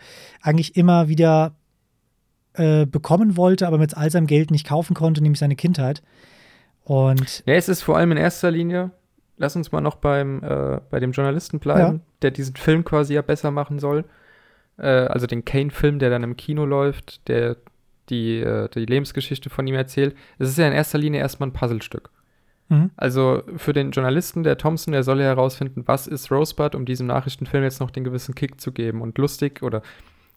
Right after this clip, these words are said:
Speaker 2: äh, ganz witzig ist auch, dass da ja ein Redakteur auch schon sagt, ich glaub, es ist sogar der Thompson, du kannst nicht die Geschichte eines ganzen Lebens irgendwie jetzt in diese zehn
Speaker 1: Mhm.
Speaker 2: Minuten packen.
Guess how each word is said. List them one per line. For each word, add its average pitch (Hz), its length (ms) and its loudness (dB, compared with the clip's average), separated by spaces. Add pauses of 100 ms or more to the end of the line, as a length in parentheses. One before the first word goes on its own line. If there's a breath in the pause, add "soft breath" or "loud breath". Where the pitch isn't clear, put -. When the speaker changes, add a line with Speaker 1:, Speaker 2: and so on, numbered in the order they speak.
Speaker 2:
äh, 117 180 -2
ganz 117 240 -6
witzig 139 280 -4
ist 127 160 -8
auch, 131 160 -2
dass 131 240 -2
da 127 460 2 (300)
ja 123 180 2
ein 127 140 -4
Redakteur 135 560 2
auch 131 120 4
schon 117 200 -4
sagt, 120 260 2
ich - 80 -12
glaub, - 220 -4
es - 80 -8
ist 127 100 -12
sogar 113 220 0
der 113 100 -4
Thompson, 113 460 -4 (540 soft breath)
du - 80 -10
kannst 139 300 0
nicht 135 160 -6
die 143 60 0
Geschichte 135 400 -2
eines 123 240 -2
ganzen 131 320 -4
Lebens 131 260 -2
irgendwie 127 300 -4
jetzt 123 180 -2
in 127 60 -4
diese 120 200 -6
zehn - 200 0
Speaker 1:
Mhm. 147 60 6
Speaker 2:
Minuten 147 240 2
packen. - 360 -8